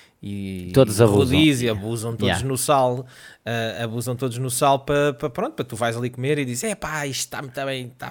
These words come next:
Speaker 1: temperado, está saboroso", e não, só que
Speaker 2: E não é
Speaker 1: depois,
Speaker 2: só
Speaker 1: ah,
Speaker 2: isso,
Speaker 1: ficas
Speaker 2: puxa
Speaker 1: com a
Speaker 2: mais
Speaker 1: língua
Speaker 2: para a
Speaker 1: de fora. E puxa mais
Speaker 2: Não,
Speaker 1: para
Speaker 2: e
Speaker 1: a
Speaker 2: puxas
Speaker 1: bebida.
Speaker 2: mais para a bebida, e puxas mais para a bebida.
Speaker 1: E
Speaker 2: Sim,
Speaker 1: puxa
Speaker 2: olha,
Speaker 1: mais
Speaker 2: eu
Speaker 1: para a
Speaker 2: ontem fui
Speaker 1: bebida.
Speaker 2: ao,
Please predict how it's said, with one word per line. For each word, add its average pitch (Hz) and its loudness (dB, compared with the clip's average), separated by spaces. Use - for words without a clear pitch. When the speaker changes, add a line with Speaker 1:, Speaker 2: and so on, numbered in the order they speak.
Speaker 1:
temperado, 135 -4
está 127 -8
saboroso", 127 -2
e - -10
não, 120 -10
só - -4
que - -4
Speaker 2:
E 156 6
não 147 8
é 120 10
Speaker 1:
depois, 139 4
Speaker 2:
só 185 8
Speaker 1:
ah, 175 10
Speaker 2:
isso, 160 8
Speaker 1:
ficas 160 -2
Speaker 2:
puxa 160 6
Speaker 1:
com 156 8
a - 8
Speaker 2:
mais 127 8
Speaker 1:
língua 170 6
Speaker 2:
para - 8
a 110 2
Speaker 1:
de 104 -8
fora. 90 -8
E 127 -8
puxa 120 -4
mais 107 0
Speaker 2:
Não, 127 8
Speaker 1:
para 110 8
Speaker 2:
e - 6
Speaker 1:
a - 6
Speaker 2:
puxas 131 6
Speaker 1:
bebida. 107 6
Speaker 2:
mais 110 4
para 107 4
a 95 2
bebida, 90 0
e - -4
puxas 87 -8
mais 92 2
para 101 4
a 101 8
bebida. 127 4
Speaker 1:
E 131 4
Speaker 2:
Sim, 113 2
Speaker 1:
puxa 107 6
Speaker 2:
olha, 127 10
Speaker 1:
mais 101 4
Speaker 2:
eu 107 4
Speaker 1:
para 123 8
a 131 4
Speaker 2:
ontem 123 2
fui 139 -4
Speaker 1:
bebida. 131 6
Speaker 2:
ao, 127 6